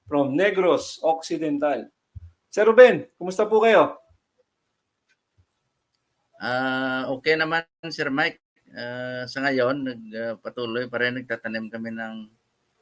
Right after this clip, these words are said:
Speaker 2: ah, mga palay at saka gulay sa ngayon.
Speaker 1: Oo, so marami pala kayong itinatanim. Pero bago po tayo pumunta doon sa inyong mga techniques, sa inyong mga pagtatanim, inyong mga experiences,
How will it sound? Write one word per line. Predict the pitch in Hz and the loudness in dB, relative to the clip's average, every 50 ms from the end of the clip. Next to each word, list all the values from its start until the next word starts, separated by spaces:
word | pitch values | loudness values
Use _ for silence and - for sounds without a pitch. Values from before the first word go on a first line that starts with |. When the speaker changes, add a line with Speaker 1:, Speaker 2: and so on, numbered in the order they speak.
| _ _ _ _ _ _ - | _ _ _ _ _ _ -14
Speaker 2:
ah, | 87 101 104 101 98 101 101 98 95 92 92 95 87 90 92 90 _ | -10 -8 -8 -6 -6 -6 -6 -8 -8 -10 -12 -16 -16 -18 -20 -20 _
mga | 101 104 107 104 101 104 104 101 101 101 101 101 98 95 95 95 - - | -14 -8 -6 -4 -4 -2 -2 -4 -4 -4 -4 -4 -6 -6 -8 -10 -2 2
palay | 147 156 143 135 135 139 139 131 | 2 4 6 6 4 4 2 -2
at | - | -6
saka | - - - 123 123 | -10 -6 -4 -2 -2
gulay | 120 120 120 113 110 117 127 135 131 123 - _ _ | -2 -4 -2 2 4 4 4 4 0 -4 -12 _ _
sa | _ - - 107 110 | _ -18 -12 -10 -6
ngayon. | 107 104 107 104 95 - - _ _ _ _ _ _ _ _ _ _ _ _ _ _ _ _ _ _ _ _ _ - | -4 -2 -2 -2 -4 -8 -14 _ _ _ _ _ _ _ _ _ _ _ _ _ _ _ _ _ _ _ _ _ -12
Speaker 1:
Oo, | 135 131 147 165 170 165 147 | -10 -6 -4 -4 -4 -4 -4
so | - 147 139 | -6 -6 -4
marami | 139 147 151 151 151 156 | -2 0 0 0 -2 -4
pala | 147 - 156 156 | -4 -2 -2 -2
kayong | 151 160 165 165 160 165 | -2 0 -2 -2 -2 -2
itinatanim. | 156 175 165 175 175 170 170 185 175 185 170 147 147 | -4 -2 -2 -2 -2 -2 -2 -2 0 0 0 0 0
Pero | 196 202 208 | 2 0 2
bago | 202 196 208 208 208 202 | 6 6 6 6 6 4
po | 196 214 208 208 | 2 2 4 6
tayo | 214 202 208 208 202 - | 6 6 6 6 4 2
pumunta | 208 196 196 202 196 196 | 0 -2 0 0 0 0
doon | 196 196 202 196 | 2 2 0 0
sa | 190 202 190 | 0 -2 -2
inyong | 170 175 175 180 175 175 | -2 -2 0 -2 -2 0
mga | 175 175 175 | 2 2 2
techniques, | 175 - 175 170 175 185 190 190 185 - | 0 -2 -4 -4 -4 -4 -4 -4 -4 -4
sa | 180 165 | -6 -4
inyong | 165 175 175 170 | -2 -2 -2 0
mga | 170 170 170 170 | 0 0 0 -2
pagtatanim, | - 156 147 175 170 175 185 185 196 190 175 170 | -4 -4 -2 -2 0 0 0 -2 0 -2 0 0
inyong | 170 170 170 170 | 0 0 0 2
mga | 170 170 170 | 2 0 0
experiences, | 165 - - - 180 175 175 180 185 185 185 208 214 214 214 - - _ | -2 -4 -6 -4 -2 -2 0 0 -2 0 0 2 2 2 0 -2 -8 _